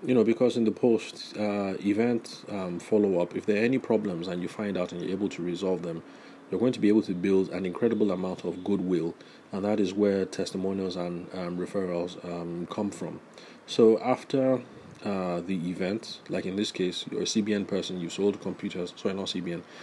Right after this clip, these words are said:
you're a computer, uh, manufacturer, a computer seller. Let's say you sell computers at, um, Banex Plaza, and you're able to get this contract to supply C B N people.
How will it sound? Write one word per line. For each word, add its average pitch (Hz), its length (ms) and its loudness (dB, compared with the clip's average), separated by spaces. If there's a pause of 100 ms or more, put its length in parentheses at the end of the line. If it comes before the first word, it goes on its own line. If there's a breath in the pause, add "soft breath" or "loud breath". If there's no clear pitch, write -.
(140)
you're 98 120 0
a - 20 -2
computer, 107 800 0 (480 loud breath)
uh, 92 440 -2 (100)
manufacturer, 95 600 -2
a 87 80 -2
computer 95 440 -4
seller. 90 400 -2 (140)
Let's 101 180 -4
say 101 320 -2 (380 loud breath)
you 107 60 -4
sell 104 200 2
computers 90 540 -6
at, 85 240 -6
um, 87 480 -6 (440)
Banex 101 420 0
Plaza, 92 400 -4 (340 loud breath)
and 90 120 -6
you're 92 120 0
able 101 120 0
to - 120 -8
get 95 180 2
this 95 140 -4
contract 92 420 -6
to 87 80 -10
supply - 420 -6
C - 200 -2
B 92 160 -4
N 90 100 -6
people. 82 340 -6